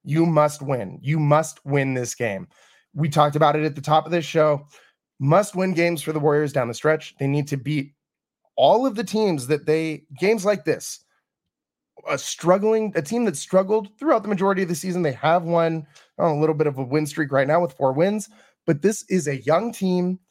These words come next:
that's not super cohesive, and the Warriors should win that game. You need to win those games. Those are essentially must wins down the stretch if you hope to get a good spot in playoff positioning,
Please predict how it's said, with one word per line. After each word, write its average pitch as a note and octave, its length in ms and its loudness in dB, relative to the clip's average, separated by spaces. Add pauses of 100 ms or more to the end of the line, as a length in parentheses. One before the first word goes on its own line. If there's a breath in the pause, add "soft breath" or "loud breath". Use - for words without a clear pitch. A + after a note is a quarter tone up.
(260)
that's C#3+ 300 -6
not C3+ 600 0
super G3 300 -6
cohesive, F#3+ 720 -2
and D3+ 100 0
the C3 80 0
Warriors E3+ 500 0
should D#3 440 -4
win C#3 480 -2
that B2+ 280 0 (140)
game. A#2+ 380 -4 (340 soft breath)
You E3 120 0
need F3+ 480 2
to G3 160 0
win E3+ 180 2
those D3 220 0
games. C#3+ 240 -2
Those C#3+ 180 0
are C#3 80 0
essentially D#3 460 -2
must C#3+ 320 0
wins C#3+ 220 -2
down A#2+ 180 0
the A2+ 60 -10
stretch D#3+ 360 -4 (380 soft breath)
if F3+ 260 0
you E3+ 260 0
hope E3+ 300 2
to E3 140 -4
get C#3+ 340 2
a D3+ 120 -4
good D#3 460 -2 (180)
spot C#3+ 500 0
in D3+ 220 -4
playoff C#3+ 360 0
positioning, D#3 600 -2